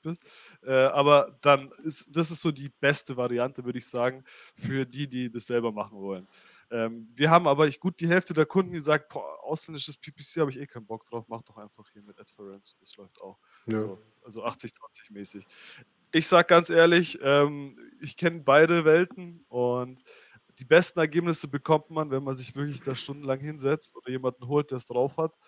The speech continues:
Speaker 1: und der das richtig gut macht. Die best-, also hundert Prozent bekommt man so, aber mit, also mit zwanzig Prozent Aufwand, nämlich mit Adference, kriegt man auch achtzig Prozent raus. Und jetzt muss man halt schauen, was einem wichtig ist.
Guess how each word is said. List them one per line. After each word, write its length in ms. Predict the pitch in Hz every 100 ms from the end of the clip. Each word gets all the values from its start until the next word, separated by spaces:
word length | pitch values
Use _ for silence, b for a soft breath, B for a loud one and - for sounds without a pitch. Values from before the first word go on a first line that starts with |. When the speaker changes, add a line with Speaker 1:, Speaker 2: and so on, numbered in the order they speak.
| b -
Speaker 1:
und 160 | 113
der 100 | 127
das 240 | 131 - 139
richtig 360 | 156 - 143
gut 260 | - 139 -
macht. 300 | 135 202 - - _
Die 60 | 120
best-, 280 | - 135 -
also 200 | 123 123
hundert 260 | 170 165
Prozent 320 | 156 - 156 143
bekommt 300 | 147 147 147
man 120 | 127
so, 240 | 139 208 - b b b b
aber 220 | 123 135
mit, 220 | 143 - _ _ _ -
also 220 | 131 127
mit 200 | 123 123
zwanzig 340 | - 165 170 -
Prozent 340 | 175 - 156
Aufwand, 360 | 147 175 160 139
nämlich 180 | 143 135
mit 160 | 127
Adference, 380 | 139 - 135 127
kriegt 180 | 139 -
man 80 | 113
auch 160 | 123 -
achtzig 260 | 127 98
Prozent 420 | _ 98 - 98 -
raus. 280 | - -
Und 200 | - 123
jetzt 200 | 127 131
muss 180 | 156 156
man 60 | 143
halt 120 | 131
schauen, 240 | 147 135
was 120 | 117 120
einem 180 | 117
wichtig 280 | 107 - -
ist. 120 | _